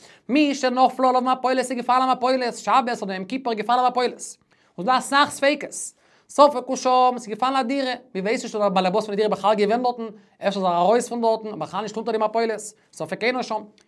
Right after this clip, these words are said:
ספק חי, אפילו אויף דעם צד, אז ער דארט, ער איז שוין געשטארבן, ספק חי, ספק מת. אפילו דא א דריטער ספק. ספק נני, ספק ישראל, מיר ווייסט, דאס ער איז, אז ער גוי, אפילו אלע דריי ספקס. קען זיין, אז ער גוי.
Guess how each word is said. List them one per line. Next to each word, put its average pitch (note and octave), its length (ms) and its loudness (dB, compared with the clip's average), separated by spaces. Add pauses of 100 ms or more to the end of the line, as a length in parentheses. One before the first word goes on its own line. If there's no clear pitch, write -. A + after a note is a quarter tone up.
(220)
ספק C4 360 2
חי, C4+ 240 2
אפילו C4+ 220 0
אויף C#4 120 2
דעם G#3+ 100 -6
צד, A#3 220 0
אז A3 100 4
ער F#3+ 100 0
דארט, C#4 280 4 (500)
ער - 100 2
איז A3 100 2
שוין A#3 300 -2
געשטארבן, C4 340 6
ספק A3+ 340 -2
חי, A3 160 2
ספק A3+ 300 -4
מת. C#4+ 200 -4 (400)
אפילו F#3+ 220 -4
דא C4+ 120 2
א B3+ 40 2
דריטער D4+ 320 0
ספק. - 420 -4 (340)
ספק C4 420 2
נני, B3+ 320 2
ספק B3+ 340 0
ישראל, A3 380 -2
מיר F#3 140 -8
ווייסט, A#3 240 -4
דאס G3+ 80 -2
ער G3 60 4
איז, B3 180 2
אז G3+ 100 -2
ער G3 60 2
גוי, A3 140 2
אפילו A3 240 -2
אלע C#4+ 100 2
דריי C4+ 220 0
ספקס. C4 540 -4 (240)
קען C#4 180 4
זיין, B3+ 120 0
אז B3 80 0
ער B3+ 80 4
גוי. A#3+ 240 8